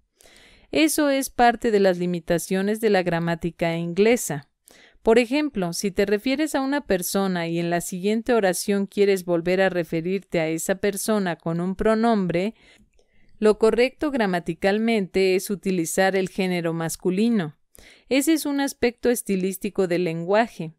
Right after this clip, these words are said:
y el curso sencillamente lo aplica. Puedo asegurarles que el autor del curso no es un antifeminista.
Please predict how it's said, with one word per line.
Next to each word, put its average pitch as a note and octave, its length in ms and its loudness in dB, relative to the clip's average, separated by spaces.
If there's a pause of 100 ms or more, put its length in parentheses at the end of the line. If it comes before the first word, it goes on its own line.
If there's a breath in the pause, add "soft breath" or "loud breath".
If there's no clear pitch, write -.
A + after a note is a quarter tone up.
y G3 160 0
el F#3 160 2
curso B3 400 -2
sencillamente F3+ 880 -4
lo E3 200 2
aplica. E3+ 580 -4 (640 soft breath)
Puedo D4+ 240 4
asegurarles A3+ 800 2
que F#3 240 2
el F3 100 0
autor F3 400 -2
del F#3+ 220 -2
curso G3+ 400 -2
no F#3 180 -4
es F#3+ 260 -4
un F#3+ 180 -2
antifeminista. F3 1160 -4